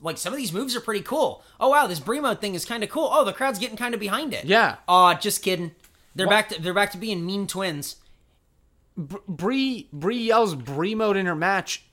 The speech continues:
Speaker 2: Nobody reciprocates. Why? Because why do we care now? All
Speaker 1: Why?
Speaker 2: of,
Speaker 1: Yeah.
Speaker 2: all of a sudden, not even with, like, a, you know, small conversation of, "You know what, Brie?" or, "You know what, Nikki?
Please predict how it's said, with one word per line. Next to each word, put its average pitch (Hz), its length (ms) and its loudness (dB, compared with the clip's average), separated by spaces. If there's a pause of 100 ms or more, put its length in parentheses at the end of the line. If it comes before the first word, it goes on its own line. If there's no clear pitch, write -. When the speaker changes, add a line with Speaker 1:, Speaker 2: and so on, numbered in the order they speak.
(100)
Speaker 2:
Nobody 147 1160 2
reciprocates. 139 800 -6
Why? 156 320 2
Because 175 540 -2
why 139 240 -2
do 196 60 -4
we 202 100 -6
care 220 240 -2
now? 117 280 -4 (220)
All 208 120 6
Speaker 1:
Why? 254 140 10
Speaker 2:
of, 226 180 6
Speaker 1:
Yeah. 160 220 -2 (240)
Speaker 2:
all 269 200 8
of 277 80 2
a 277 80 6
sudden, 208 360 4
not 208 260 4
even 247 240 0
with, 226 200 2
like, 202 420 4
a, 185 220 2
you 160 320 -4
know, 151 200 0
small 202 420 2
conversation 185 640 -2
of, 160 120 0
"You 156 100 -6
know 175 120 2
what, 175 240 2
Brie?" 165 420 -2 (200)
or, 151 140 -2
"You 165 100 -2
know 180 100 2
what, 180 140 4
Nikki? 180 440 -4